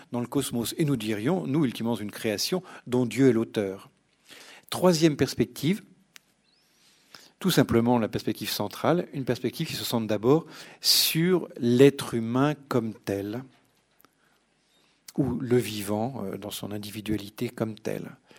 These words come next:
Donc, qui ne décompose pas l'être humain, si on parle de la santé, donc, en ses éléments, et non plus qui ne va pas brouiller,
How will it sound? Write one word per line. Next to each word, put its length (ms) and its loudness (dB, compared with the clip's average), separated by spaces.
Donc, 340 0
qui 400 4
ne 220 6
décompose 840 4
pas 500 4
l'être 440 2
humain, 200 2
si 120 -6
on 60 -4
parle 160 -2
de 60 0
la 80 -2
santé, 340 -4
donc, 400 -8
en 160 2
ses 260 0
éléments, 500 2
et 360 10
non 180 2
plus 180 2
qui 120 0
ne 80 2
va 120 6
pas 160 6
brouiller, 800 4